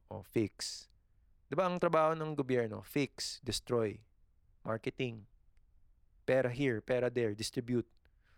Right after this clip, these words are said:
then cover up, and then speaker, goods, oh, again, next year, again,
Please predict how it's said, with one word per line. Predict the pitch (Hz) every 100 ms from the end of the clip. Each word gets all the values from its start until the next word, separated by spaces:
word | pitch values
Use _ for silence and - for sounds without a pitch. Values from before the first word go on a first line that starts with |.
| _ _ -
then | 117 113 110 110
cover | 131 123 131
up, | 117 - _ _ _ _ _ _ _ _ _ _ - -
and | 131 127
then | 127 127 123 120 113
speaker, | - 147 147 117 104 _ _ _ -
goods, | 135 196 196 120 - - - _
oh, | 139 120
again, | 123 139 180 147
next | 143 143 -
year, | 170
again, | 135 113 135 135 113